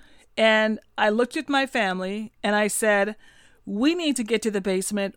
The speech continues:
right away. A storm is coming." So we ran downstairs to the basement to make sure that we were gonna be protected.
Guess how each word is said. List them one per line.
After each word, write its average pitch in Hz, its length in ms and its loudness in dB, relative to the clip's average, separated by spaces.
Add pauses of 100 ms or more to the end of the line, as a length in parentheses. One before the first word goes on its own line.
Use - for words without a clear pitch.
right 220 380 4
away. 190 440 -4 (420)
A 202 80 0
storm 262 540 4
is 233 260 -2
coming." - 520 -6 (400)
So 226 180 2
we 220 140 2
ran 254 380 2
downstairs 285 520 0
to 240 60 -10
the 226 100 2
basement 196 640 -4 (280)
to 202 120 -4
make 240 300 0
sure 226 540 2
that 202 280 2
we 233 140 -2
were 240 140 2
gonna 214 260 -2
be 214 140 -6
protected. 208 800 -4